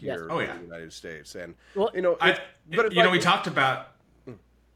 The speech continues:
Speaker 3: we talked about, you know, kind of conspiratorial, you know, the, uh, libertarians do have kind of a,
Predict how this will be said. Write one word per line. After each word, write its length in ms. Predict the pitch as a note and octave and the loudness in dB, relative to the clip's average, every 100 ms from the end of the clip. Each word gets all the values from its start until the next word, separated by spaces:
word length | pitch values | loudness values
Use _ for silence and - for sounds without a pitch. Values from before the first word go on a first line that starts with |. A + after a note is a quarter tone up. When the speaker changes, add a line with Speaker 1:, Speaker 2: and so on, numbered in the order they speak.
| _ | _
Speaker 3:
we 140 | C#3+ | -4
talked 260 | C#3+ D#3 E3+ | 2 2 2
about, 280 | C#3+ B2+ B2+ | 4 4 4
you 80 | C3 | 2
know, 100 | B2 | 2
kind 180 | C#3 | 4
of 260 | B2+ A#2 - | 2 0 -6
conspiratorial, 1080 | C3 B2+ D#3 D3+ C#3+ C3+ C3+ B2+ A#2+ A2 - | -4 2 6 6 4 4 6 4 2 -4 -6
you 140 | B2 | -2
know, 240 | A2 G2+ G2+ | 0 -2 -4
the, 320 | B2+ B2 C3+ E3 | -4 -2 -2 -4
uh, 100 | F3+ | 0
libertarians 440 | F#3+ F3+ E3 C3 | 2 6 4 4
do 120 | D3 | 4
have 140 | C#3 C3 | 4 4
kind 180 | C3+ | 2
of 60 | A#2 | 2
a, 120 | G#2 | 0